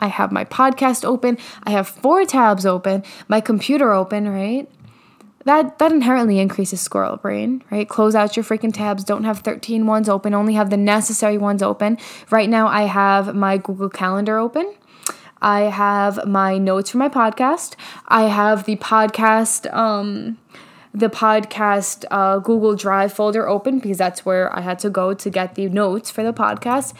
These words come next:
And I have my Asana open. And that is it. So when my clients share their screen and they have thirteen hundred tabs open, I'm like, "Close some of them out. It will increase your squirrel brain." So number one, acknowledge that the squirrel brain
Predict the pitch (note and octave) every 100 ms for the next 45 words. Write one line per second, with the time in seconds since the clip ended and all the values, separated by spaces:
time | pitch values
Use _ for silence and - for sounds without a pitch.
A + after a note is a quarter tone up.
0 | - - A#3+ A#3 A3+ G#3+ G#3 G3+ G#3 G3
1 | F#3+ - - - G#3+ - _ _ - B3+
2 | C4+ C#4+ B3 A3 - _ - - - -
3 | - - B3+ B3 A#3+ A#3+ A#3+ A#3 B3+ C4+
4 | B3+ C4 B3 A#3 A#3 B3+ B3 A3 - A3+
5 | - B3 A#3 A3 A3 G#3+ G#3 G#3+ G#3+ A#3+
6 | B3 C4 C#4+ C#4 - _ - - - G#4+
7 | A4+ - G4+ F#4+ D#4+ C4+ D4 - - -
8 | - C4 D4 C4+ C4 D4 C4 B3+ - C4+
9 | C4 A#3 G#3+ A3+ A#3 A#3+ A3+ B3 D4 B3
10 | G#3+ A3+ C#4 D4 A#3+ A#3+ A#3 A#3 - D#4+
11 | D#4+ B3 B3 C#4 F4